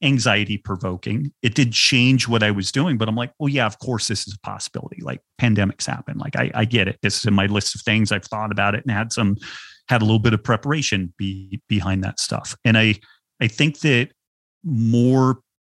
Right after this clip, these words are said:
there will be a lot of dislocation. There'll be a lot of pain. There will be a lot of people. The people that are gonna suffer the most are the ones that didn't realize that this was an eventuality. They didn't realize that there was a possibility of,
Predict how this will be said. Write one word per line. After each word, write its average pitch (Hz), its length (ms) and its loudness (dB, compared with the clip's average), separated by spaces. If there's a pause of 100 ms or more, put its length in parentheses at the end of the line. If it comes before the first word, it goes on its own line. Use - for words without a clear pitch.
(480)
there 131 80 2
will 117 120 2
be 107 160 0
a 104 60 0
lot 95 160 -2
of 95 80 -4
dislocation. 117 760 0
There'll 101 140 0
be - 100 -4
a - 40 -8
lot 92 200 -6
of 90 100 -12
pain. 120 320 6
There 104 100 6
will 98 60 4
be 90 100 0
a 95 60 0
lot 95 180 -2
of - 80 -8
people. 110 420 -2
The 117 120 0
people 123 380 -2
that 107 80 0
are 104 60 -4
gonna 104 180 -2
suffer - 300 -6
the 101 60 -8
most 98 360 -2
are 113 60 0
the 101 80 -2
ones 95 360 -4
that 95 240 -2 (840)
didn't 110 220 2
realize 101 440 2
that 110 140 -8
this 110 240 -2
was 110 180 -2
an 110 80 2
eventuality. 113 640 0
They 98 140 -4
didn't 95 240 -6
realize 101 420 0
that 104 140 -6
there 110 100 -4
was 104 180 -4
a 107 40 -8
possibility 104 680 0
of, 101 180 0